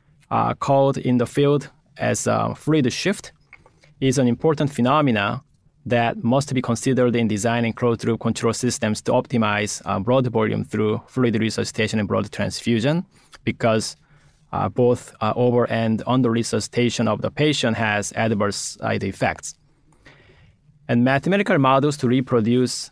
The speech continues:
how the blood volume responds to hemorrhage and resuscitation exist. But the problem is that, um, some are very simple, uh, empiric models that do not offer much physiological insights,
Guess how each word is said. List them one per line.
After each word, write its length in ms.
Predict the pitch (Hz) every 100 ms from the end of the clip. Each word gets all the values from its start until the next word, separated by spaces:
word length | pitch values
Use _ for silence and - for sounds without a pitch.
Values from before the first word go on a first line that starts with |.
| -
how 360 | - - 127
the 120 | 120 104
blood 280 | 110 123 123
volume 260 | 120 123
responds 500 | 113 107 - 113 117 -
to 120 | 98
hemorrhage 460 | 120 120 117 107
and 180 | 110 107
resuscitation 560 | 110 117 113 - 113 107
exist. 500 | 98 98 151 - - _ _ _ - _
But 300 | 107 120 113 - _
the 100 | -
problem 480 | - 151 156 139 123
is 180 | 139 131
that, 240 | 120 110 - _ _ _ _ -
um, 360 | 110 113 110
some 360 | - - 151 151
are 400 | 117 120 117 123 _ -
very 320 | 110 127 156
simple, 360 | 147 156 147 135
uh, 220 | 123 -
empiric 340 | 127 127 143 -
models 640 | 110 113 107 101 - - -
that 380 | 107 113 110 98
do 140 | 117
not 240 | 120 120
offer 340 | 113 117 120 110
much 320 | 113 120 -
physiological 520 | - 120 113 110 - 98
insights, 600 | 110 - 139 196 -